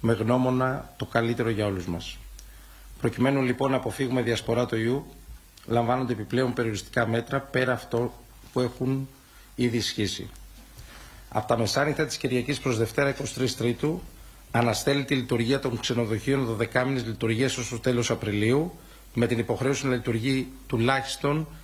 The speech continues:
ένα ξενοδοχείο αναπρωτεύουσα περιφερειακής ενότητας και τρία σε Αθήνα και Θεσσαλονίκη. Ειδική μέριμνα θα υπάρξει για τα ξενοδοχεία των νομών της Θράκης, αλλά και των νησιών μας, που φιλοξενούν ενισχυτικές δυνάμεις της χώρας και της Ευρωπαϊκής Ένωσης.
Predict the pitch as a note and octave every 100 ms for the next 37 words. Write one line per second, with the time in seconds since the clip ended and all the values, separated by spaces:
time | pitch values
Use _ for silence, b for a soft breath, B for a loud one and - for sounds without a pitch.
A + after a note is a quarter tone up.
0 | B - C3 C3+ C3+ B2 A2 G#2+ C3 B2
1 | A#2 G2 - A#2+ A2+ A#2+ G#2+ G#2+ G#2+ G#2
2 | A#2+ - A2 A#2+ B2 C3 D3+ D3 B B
3 | B B - - - C#3+ C#3+ A2+ - A#2
4 | G#2 - B2+ C#3+ D3+ D#3+ - - C3 A#2+
5 | B2 A#2 A#2+ A2 - E2+ - B B B
6 | B - A#2 A2+ A2+ C3+ C#3 C#3 C#3 B2+
7 | - C#3 - C#3 A#2 - B2+ A2+ G#2 C#3
8 | C3 A#2 A2+ B2 A#2+ - B2 A#2 - D#3
9 | - - B B B A#2 A#2+ G2+ A#2 G#2+
10 | - A#2+ B2 C#3 D3+ - B B B -
11 | G#2 A#2 A2+ A#2+ B2 C#3+ C3+ A#2 - G#2+
12 | C3+ B2+ A2+ B2+ B2+ A2 - B2 B2+ C3+
13 | - G2+ A2 A2 A#2+ A2 A#2+ A2 G#2 F2+
14 | - - -